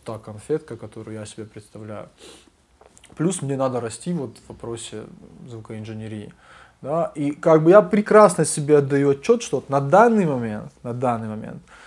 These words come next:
с точки зрения творчества, Рогал — это лучшее, что я смог придумать.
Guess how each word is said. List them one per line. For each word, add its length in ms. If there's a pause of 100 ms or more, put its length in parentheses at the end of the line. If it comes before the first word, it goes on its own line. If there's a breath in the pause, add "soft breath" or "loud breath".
(260 loud breath)
с 80
точки 360
зрения 400
творчества, 720
Рогал — 460
это 180
лучшее, 440
что 200
я 160
смог 320
придумать. 540